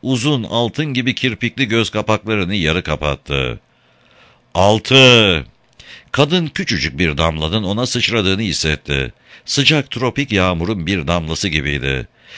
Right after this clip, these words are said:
Gözlerini sehpada kıvranıp bükülerek inleyen adamdan zorla ayırarak başını eğdi ve zarif ellerine baktı. Islak kırbaçtan fırlayan bir damla kan işaret parmağına gelmişti.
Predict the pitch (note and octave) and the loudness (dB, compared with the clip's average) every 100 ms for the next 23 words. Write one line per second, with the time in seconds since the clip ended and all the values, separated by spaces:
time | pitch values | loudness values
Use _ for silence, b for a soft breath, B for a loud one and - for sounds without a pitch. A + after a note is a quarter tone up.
0 | B - C3 D3+ C3+ D3 D3 C3+ B2+ A#2 | B 0 2 4 2 0 0 0 0 0
1 | A#2+ A2+ G2 - G2 D#2+ D#2 F2 E2 F2+ | 0 2 0 0 -2 0 -2 -4 -6 -4
2 | F2+ G2 E2+ E2+ D#2 D#2+ E2 D2+ D2+ D#2 | -2 0 0 -2 0 0 0 0 0 0
3 | E2+ E2+ D2+ C#3 G#2+ D#2+ D#2 D#2 E2 F#2 | 0 -2 0 0 0 2 2 2 0 -2
4 | E2+ G2 B2+ C3 C3 B2+ B2+ A#2 G2+ A2+ | -2 -2 -2 -2 -2 -2 -2 0 0 -2
5 | G2 F#2 E2 D#2 D#2+ D#2 C#2+ C#2 - B1+ | -2 -2 -2 0 0 0 -2 -4 -8 -6
6 | B1 - _ _ B B B B B - | -8 -12 _ _ B B B B B -4
7 | D#3+ - F3+ F3 - E2 E2 - G#2+ A#2 | -2 2 0 0 -2 0 0 0 -2 -2
8 | - D2 D2 E2+ E2+ A2 E3 E2 D#2+ D#2+ | -4 -4 0 0 2 2 2 0 0 0
9 | E2+ A#2 A2 - F#2+ G2+ - G2 F#2+ F2 | -2 -2 -2 0 2 0 0 0 0 -2
10 | F2 F2 D2+ D2 C#2 D#2+ - C2+ B1+ | -2 -2 0 0 -2 -4 -4 -4 -4